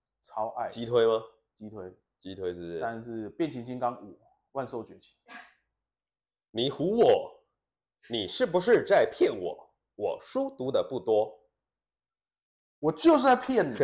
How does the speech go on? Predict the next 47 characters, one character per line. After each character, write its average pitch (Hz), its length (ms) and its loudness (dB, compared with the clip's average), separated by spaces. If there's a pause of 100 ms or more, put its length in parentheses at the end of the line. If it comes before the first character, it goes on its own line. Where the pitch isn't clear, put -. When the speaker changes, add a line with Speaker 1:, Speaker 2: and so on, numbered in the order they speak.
(120)
Speaker 1:
我 - 80 4
就 247 120 0
希 247 220 -2
望 247 200 2
大 240 160 2
家 226 120 -2
一 233 60 -6
起 220 180 -14 (100)
被 220 120 -2
我 151 80 2
骗 - 200 -10
去 - 120 -4
看。 143 320 -4 (120)
Speaker 2:
<laughs> - 120 -20
好， - 360 -10 (260)
那 127 160 -6
是 113 160 -10
什 - 180 -8
么？ - 200 -16 (1040)
Speaker 1:
<laughs> - 240 -8
你 165 100 -2
知 147 80 0
道 214 100 8
我 - 220 8
那 190 60 2
时 185 80 2
候 180 80 6
觉 160 120 0
得 151 60 2
你 135 80 0
真 151 100 0
的， 120 240 -4 (640)
你 127 160 -8
知 135 80 -4
道 175 80 4
我 135 140 2
先 139 180 -6
懂 127 100 -2
我 107 60 -8
在 - 100 -6
讲 - 200 -10
吗？ - 140 -20 (300)
Speaker 2:
我 92 120 -6
不 92 80 -10
知 87 100 -8
道。 80 220 -6
Speaker 1:
哦， 202 320 -12